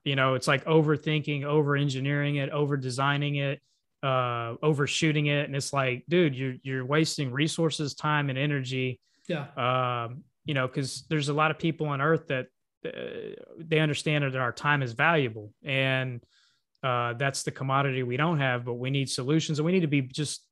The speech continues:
Speaker 1: bottom line is moving forward. Like, if we go in,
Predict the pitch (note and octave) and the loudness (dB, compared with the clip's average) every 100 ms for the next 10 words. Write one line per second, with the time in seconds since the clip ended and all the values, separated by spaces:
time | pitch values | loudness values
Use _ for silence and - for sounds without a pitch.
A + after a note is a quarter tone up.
0 | - C#3+ D#3 C#3+ C#3+ D#3 C3 C3+ D3 C3 | -4 2 2 2 2 2 2 2 0 0
1 | A2 - C#3+ A#2+ A2+ B2 A#2+ - - G3+ | -4 -2 0 0 -2 -4 -4 -8 0 4
2 | G3+ F3 E3+ E3 D#3+ | 6 6 6 6 2